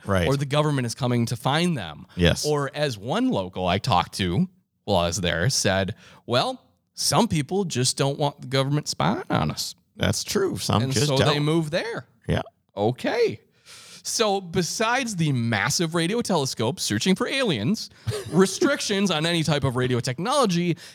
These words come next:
Speaker 2: and all the weird people it brings in, there's something even more strange going on in the National Radio Quiet Zone. Before we get there, though,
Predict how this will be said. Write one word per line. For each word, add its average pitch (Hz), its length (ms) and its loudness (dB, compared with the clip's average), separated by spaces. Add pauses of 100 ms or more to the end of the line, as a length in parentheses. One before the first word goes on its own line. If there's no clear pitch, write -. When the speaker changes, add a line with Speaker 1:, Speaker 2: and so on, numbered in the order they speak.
Speaker 2:
and 147 140 0
all 262 120 4
the 311 200 0
weird 302 380 0
people 254 400 0
it 185 100 -4
brings 226 320 0
in, 208 340 0 (520)
there's 220 180 0
something 247 400 0
even 233 240 -2
more 226 400 0
strange 123 560 0
going 131 260 2
on 92 320 -6 (240)
in 151 180 -2
the 165 120 2
National 90 640 -2 (220)
Radio 82 560 -2
Quiet 202 500 -4
Zone. 101 380 -6 (880)
Before 90 320 -2
we 208 80 4
get - 200 -2
there, 113 160 0
though, 82 340 -4